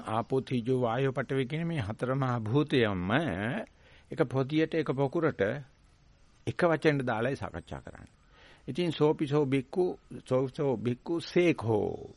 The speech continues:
මේ පුද්ගලයා මේ වෙනකොටත් යම් ප්‍රමාණයකට හික්මීම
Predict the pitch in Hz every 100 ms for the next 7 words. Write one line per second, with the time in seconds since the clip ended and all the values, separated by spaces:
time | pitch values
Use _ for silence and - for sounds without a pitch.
0 | - 107 117 123 107 147 147 127 123 120
1 | 147 - - - - - _ - 117 123
2 | 135 147 143 131 127 123 131 131 110 -
3 | - 123